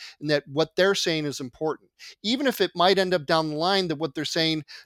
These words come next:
doesn't have any relevance, because they're telling about an aspect of the business that means nothing about it, you still should listen to them. And, you know, it may come up later that that little important fact, even though it doesn't help with the development of the solution,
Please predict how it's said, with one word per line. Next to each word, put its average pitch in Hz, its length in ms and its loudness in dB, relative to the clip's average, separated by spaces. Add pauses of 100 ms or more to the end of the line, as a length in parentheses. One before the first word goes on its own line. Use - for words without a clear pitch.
doesn't 196 260 2
have 165 280 0
any 156 160 -2
relevance, 139 680 0 (360)
because 156 240 -2
they're 151 120 -2
telling 175 260 2
about 147 300 2
an 135 200 -4
aspect 147 460 -2
of 139 40 -10
the 139 40 -4
business 151 360 -4
that 135 120 -10
means 143 300 -8
nothing 156 280 -2
about 139 280 0
it, 170 80 -10 (240)
you 160 100 -6
still 202 320 2
should 151 220 -2
listen 170 280 -2
to 156 60 -2
them. 143 180 -4 (320)
And, 147 460 0
you 160 140 -4
know, 147 160 0
it 165 200 -2
may 170 200 2
come 185 240 0
up 151 180 0
later 180 300 4
that 135 160 -4
that 156 160 2
little 160 180 -2
important 147 400 -2
fact, 190 300 -2
even 160 200 -4
though 151 160 2
it 143 140 -2
doesn't 165 300 -2
help 175 180 0
with 131 80 -14
the 131 80 -10
development 139 440 0
of 117 60 -16
the 123 60 -14
solution, 190 500 -6